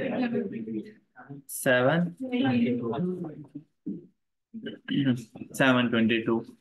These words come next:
तो सबसे पहले आप लोगों ने opening balance लेस disposal,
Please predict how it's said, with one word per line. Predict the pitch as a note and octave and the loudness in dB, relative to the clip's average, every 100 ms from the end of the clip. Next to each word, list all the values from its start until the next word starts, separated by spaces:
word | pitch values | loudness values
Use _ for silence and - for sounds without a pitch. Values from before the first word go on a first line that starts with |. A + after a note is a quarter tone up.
| - - | -8 0
तो | D3 | 2
सबसे | F3+ F3 F#3+ | 4 4 4
पहले | E3+ D#3+ | 6 6
आप | D3 D3 | 6 4
लोगों | D#3 D3+ | 4 4
ने | D#3+ | 4
opening | D3 C3+ C3 E3+ E3+ | 4 4 4 2 4
balance | C#3+ C#3 D3 D#3 - | 4 4 2 0 -2
लेस | B2 A2+ B2 D#3 E3 E3 A2+ | 0 2 4 4 2 -6 2
disposal, | B2+ A#2+ - A#2 B2 D3 F3+ | 2 4 2 2 4 2 0